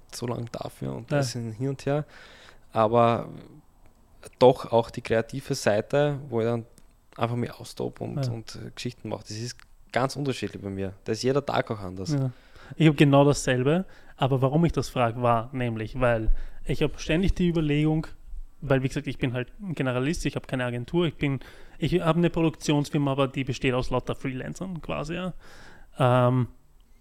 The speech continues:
Speaker 2: und f-, ich, ich überleg ständig, ich weiß nicht, im, im Zweitagesabschnitt, wie ich skalieren könnte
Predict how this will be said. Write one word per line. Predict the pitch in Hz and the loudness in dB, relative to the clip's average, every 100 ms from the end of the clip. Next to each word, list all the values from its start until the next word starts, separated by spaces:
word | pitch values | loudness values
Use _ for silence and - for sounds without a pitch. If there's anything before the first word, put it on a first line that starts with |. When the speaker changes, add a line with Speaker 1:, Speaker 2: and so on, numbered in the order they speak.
| - - - - | -20 -20 -20 -2
Speaker 2:
und | 143 | 0
f-, | - | 0
ich, | 190 151 | 0 2
ich | 175 | 2
überleg | 143 151 156 - | 2 2 2 -2
ständig, | - - 151 151 135 120 - | -8 0 2 4 2 -2 -2
ich | 131 | -2
weiß | 139 127 | 0 0
nicht, | 120 | 0
im, | 135 165 | -4 -2
im | 131 | -6
Zweitagesabschnitt, | - 131 131 127 123 123 - - 131 - - - - - - - - | 0 0 2 0 0 -4 -4 -4 -4 -6 -20 -20 -20 -20 -20 -20 -4
wie | 143 175 | 4 6
ich | - | 4
skalieren | - 156 147 165 156 | 4 4 6 6 4
könnte | 147 135 - 139 165 | 2 2 2 2 2